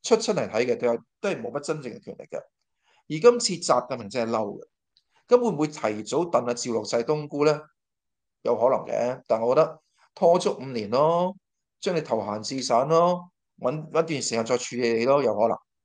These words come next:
咁我覺得，即係最撚尾呢樣嘢，就算你燉佢冬菇，共產黨會唔會冧啊？唔會冧。不過我，我 like 啊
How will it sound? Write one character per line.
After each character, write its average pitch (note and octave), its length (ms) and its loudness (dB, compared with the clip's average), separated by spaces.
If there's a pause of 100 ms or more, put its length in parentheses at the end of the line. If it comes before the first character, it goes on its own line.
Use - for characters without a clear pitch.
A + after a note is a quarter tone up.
(600)
咁 A3 160 0
我 C#3 320 2
覺 C#3 80 2
得， E3 180 0 (100)
即 - 140 0
係 D#3 100 2
最 C#3+ 100 4
撚 D#3 160 6
尾 D#3+ 160 4
呢 D#3+ 60 -10
樣 E3 220 0
嘢， A2+ 180 -2
就 B2 200 4
算 C3+ 160 -4
你 C3+ 40 -4
燉 A2+ 200 -4
佢 B2+ 120 -4
冬 D#3 160 4
菇， D3+ 240 0 (100)
共 B2 180 0
產 C#3 240 2
黨 C#3+ 120 2
會 B2+ 80 -2
唔 - 20 -2
會 A#2+ 100 6
冧 A2+ 240 0
啊？ A2+ 60 -4 (220)
唔 F#2+ 60 -8
會 G2+ 60 0
冧。 G#2+ 420 0 (440)
不 - 80 2
過 B3+ 100 -2
我， A#2+ 380 -2
我 C3 200 2
like E3 680 2
啊 A2+ 100 0